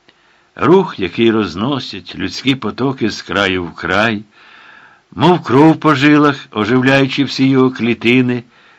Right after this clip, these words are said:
є, власне, життям міста, бо тільки так воно може обмінятися досвідом, клопотами,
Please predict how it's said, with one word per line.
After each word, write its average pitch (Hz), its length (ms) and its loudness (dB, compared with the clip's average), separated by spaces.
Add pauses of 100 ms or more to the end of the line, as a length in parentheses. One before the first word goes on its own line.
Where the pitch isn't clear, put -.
(140)
є, 104 380 0
власне, 120 840 -2 (420)
життям 85 760 -4
міста, 113 640 -4 (400)
бо 120 180 0
тільки 151 440 2
так 139 480 0
воно 107 300 -2
може 113 600 -4 (280)
обмінятися 82 920 -10
досвідом, 110 840 -4
клопотами, 117 960 -4